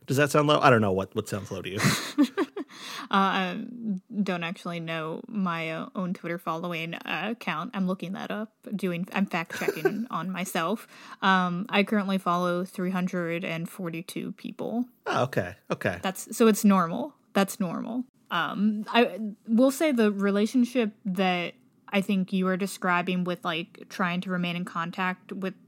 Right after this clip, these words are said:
Speaker 2: uh, particular people on Twitter is I still have a Facebook, and that is
Speaker 1: Mm.
Speaker 2: the same kind of relationship I have towards, you know, people I am friends with on Facebook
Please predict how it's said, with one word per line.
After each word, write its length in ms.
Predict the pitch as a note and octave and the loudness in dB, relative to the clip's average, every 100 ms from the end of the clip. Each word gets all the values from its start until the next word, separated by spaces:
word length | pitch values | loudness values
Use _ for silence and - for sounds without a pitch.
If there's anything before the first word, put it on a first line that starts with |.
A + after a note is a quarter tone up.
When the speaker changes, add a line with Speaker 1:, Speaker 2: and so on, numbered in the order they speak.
| - _ _ | -20 _ _
Speaker 2:
uh, 280 | - E3+ D#3+ | -4 -4 -4
particular 520 | - F#3+ F#3 F#3+ F#3 | -4 -2 -2 -4 -6
people 320 | F3 F#3 F3+ | -6 -6 -4
on 280 | F3 E3+ E3+ | -4 -4 -6
Twitter 540 | - - G3 G#3+ G#3+ G#3 - - - | -8 -6 -2 -2 -2 -4 -12 -20 -4
is 480 | G3 F3+ F3+ - - _ _ _ - - - - | -2 0 -4 -8 -14 _ _ _ -20 -20 -16 -2
I 360 | F3+ F#3+ F#3 | 2 2 2
still 360 | F#3 - F#3 F3+ - _ - - | -2 -2 -2 -2 -10 _ -20 -18
have 280 | - F#3 F3+ | 2 2 2
a 80 | F3 | -2
Facebook, 640 | F#3 F#3+ - A#3+ A#3 - - - - | 0 -2 2 2 0 -4 -20 -20 0
and 180 | G#3 F#3 | 4 6
that 160 | F3+ F#3 | 4 4
is 360 | F3 F3+ - | 0 -2 -4
Speaker 1:
Mm. 400 | - C3+ C3+ E3 | 2 4 6 6
Speaker 2:
the 360 | F#3 F3 E3+ G#3+ | 4 2 -2 -6
same 440 | - - F3+ F3+ | -6 0 0 0
kind 200 | F#3 G3 | 2 2
of 80 | F#3 | 4
relationship 560 | G3 E3+ F#3 G3 F#3+ F#3 | 2 0 0 -2 -2 -2
I 100 | E3+ | -2
have 340 | F3 F3 F#3 | 0 0 -4
towards, 580 | - F3+ E3+ E3+ F#3+ - - | -6 -4 -4 -6 -8 -12 -4
you 140 | G3+ | -4
know, 140 | D#3+ G#3 G3 G#3+ | -2 -8 -10 -4
people 320 | F#3 F#3 F3 | -4 -2 0
I 140 | E3+ | 2
am 380 | F3 E3+ E3+ G#3 - - G#3 | 2 0 0 -2 -4 -20 -18
friends 420 | G#3+ G3+ F3+ F#3+ G3 | -8 -2 0 0 -2
with 160 | F#3 | -4
on 200 | F3 F3 | -4 -4
Facebook 500 | F3+ F#3+ F#3+ A3+ G#3+ | -2 -2 0 -2 -2